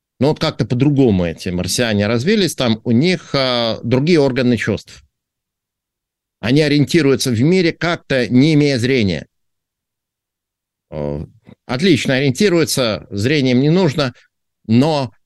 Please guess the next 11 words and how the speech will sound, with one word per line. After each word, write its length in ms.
опыт 340
чело-, 460
точно 320
так 180
же, 80
как 160
у 40
нас 240
нет 220
эхосонара, 640
но 640